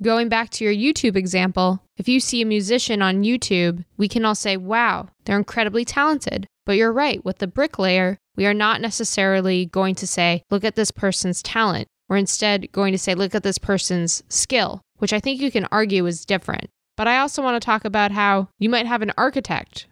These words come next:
for example, and if they design something and people say, "Oh, you have so much talent, look how creative this is." But ultimately, the end results are the same. An architect might design a bridge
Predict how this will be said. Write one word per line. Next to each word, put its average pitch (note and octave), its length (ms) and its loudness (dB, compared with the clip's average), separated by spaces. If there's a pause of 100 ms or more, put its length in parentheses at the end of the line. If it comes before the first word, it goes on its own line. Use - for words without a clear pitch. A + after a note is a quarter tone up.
for G3+ 120 0
example, F#3 600 0 (180)
and G#3+ 100 0
if G3+ 120 -2
they B3 160 0
design A3 500 0
something F3 680 0 (140)
and G3 140 2
people A3+ 220 2
say, G#3+ 260 0
"Oh, B3 140 4
you B3 100 2
have G#3+ 100 0
so - 160 0
much A#3 220 -2
talent, A#3 460 0
look A3 160 -4
how A3 160 2
creative A3 640 -2
this F#3+ 260 0
is." F3 460 0 (160)
But B3+ 100 2
ultimately, G3+ 720 0 (120)
the A3 120 -2
end C#4 200 -2
results A3 420 0
are G3 80 0
the E3+ 100 -4
same. G#3 540 -4 (260)
An G#3+ 100 -2
architect B3 540 0
might A3 280 -2
design G#3 400 0
a F#3+ 60 -2
bridge F#3+ 760 -2